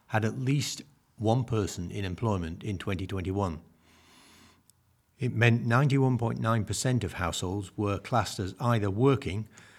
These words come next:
where all working age adults are in employment, or mixed, with at least one working and one workless adult,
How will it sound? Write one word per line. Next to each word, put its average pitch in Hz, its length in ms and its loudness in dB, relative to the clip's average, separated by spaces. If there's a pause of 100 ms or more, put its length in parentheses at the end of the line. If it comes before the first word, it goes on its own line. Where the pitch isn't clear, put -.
(380)
where 113 180 4
all 117 180 8
working 110 460 4
age 98 340 -2
adults 104 480 -2
are 101 80 0
in 98 80 0
employment, 101 560 0 (1080)
or 110 160 4
mixed, - 460 0 (480)
with 110 160 2
at 113 80 2
least 110 260 0
one 113 460 6
working 104 500 2
and 101 200 0
one 107 260 4
workless 110 480 0
adult, 82 480 -8